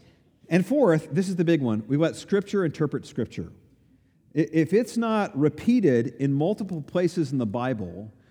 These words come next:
where you cross-reference and you say, "Okay, what is this saying? And is this repeated? Is it underscored? And how do we understand this?" Then we can assume that it doesn't apply. When you take the Bible's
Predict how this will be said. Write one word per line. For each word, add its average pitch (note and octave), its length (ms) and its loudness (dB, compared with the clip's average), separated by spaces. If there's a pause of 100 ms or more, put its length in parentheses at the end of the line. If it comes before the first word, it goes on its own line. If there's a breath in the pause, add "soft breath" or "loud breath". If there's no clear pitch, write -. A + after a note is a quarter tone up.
(180 soft breath)
where D3 120 4
you D#3+ 140 6
cross-reference G3+ 920 -2
and C#3 100 -4
you D3 60 0
say, D#3 180 0
"Okay, E3+ 220 0
what G3+ 160 0
is A3 80 -6
this G#3+ 120 -4
saying? F#3 540 -2
And A#2+ 80 0
is D#3 80 2
this G#3 160 -2
repeated? F#3+ 720 0 (180 loud breath)
Is C#3 140 0
it - 80 0
underscored? F3+ 500 0
And C3 80 -4
how F#3+ 100 0
do A3 60 -2
we A3+ 120 0
understand A3 720 -2
this?" D3 240 0 (720 loud breath)
Then A3 380 2
we G3 80 4
can G3+ 180 2
assume F3 720 2
that E3+ 160 2
it F3 100 -2
doesn't F3 300 0
apply. C3 600 -4 (1200 soft breath)
When D#3+ 160 6
you B3+ 100 2
take A#3 240 0
the E3+ 60 2
Bible's C#3+ 520 0